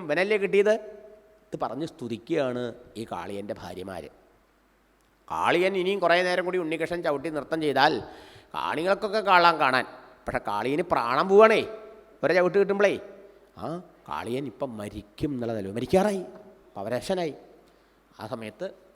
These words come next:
കാളിയൻ്റെ ഭാര്യമാരൊക്കെ എന്താ ഭക്തി ഭഗവാനോട്. അവർക്ക് കുട്ടികളുണ്ട്, ആ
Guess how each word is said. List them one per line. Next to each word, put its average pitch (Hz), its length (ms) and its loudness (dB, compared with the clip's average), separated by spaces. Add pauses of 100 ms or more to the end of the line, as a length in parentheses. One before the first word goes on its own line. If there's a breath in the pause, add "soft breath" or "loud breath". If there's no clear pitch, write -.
(140)
കാളിയൻ്റെ 107 440 -10
ഭാര്യമാരൊക്കെ 123 680 -14
എന്താ 98 380 -12 (300)
ഭക്തി - 280 -12 (100)
ഭഗവാനോട്. 143 480 -6 (640 soft breath)
അവർക്ക് - 300 -18
കുട്ടികളുണ്ട്, 156 460 2
ആ 135 60 0